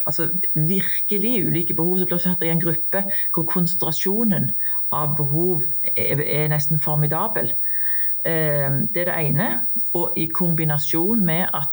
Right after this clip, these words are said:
noen skoler setter ikke inn, eh, kvalifisert personell. Men min erfaring er jo også at, eh, og det, så, så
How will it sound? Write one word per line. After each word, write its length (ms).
noen 300
skoler 400
setter 380
ikke 160
inn, 240
eh, 1000
kvalifisert 600
personell. 500
Men 160
min 180
erfaring 500
er 60
jo 180
også 380
at, 220
eh, 400
og 160
det, 260
så, 200
så 260